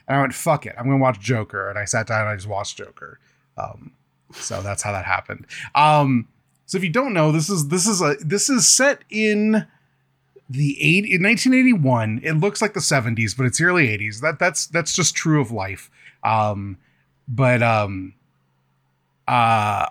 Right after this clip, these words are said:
Arthur Fleck is, like, this rundown guy who lives with his mom who's ailing. She has anime disease. Um, and he's got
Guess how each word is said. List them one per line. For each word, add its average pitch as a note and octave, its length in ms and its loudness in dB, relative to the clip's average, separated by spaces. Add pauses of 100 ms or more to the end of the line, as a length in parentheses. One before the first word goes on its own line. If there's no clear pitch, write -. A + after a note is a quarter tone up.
(100)
Arthur G3+ 300 2
Fleck D#3 420 0
is, C#3 160 2
like, B2+ 220 0
this G#2 240 -2 (260)
rundown E3+ 600 2
guy C3+ 240 4
who B2+ 120 4
lives C3 240 0
with D3 100 0
his C3+ 140 2
mom A2 400 2
who's G#2 480 -4 (1500)
ailing. E3+ 520 4
She E3+ 120 2
has D#3 100 4
anime C#3+ 300 4
disease. C#3 500 4 (380)
Um, A2+ 580 0 (300)
and A#2+ 480 2
he's D3+ 560 4
got C3 400 4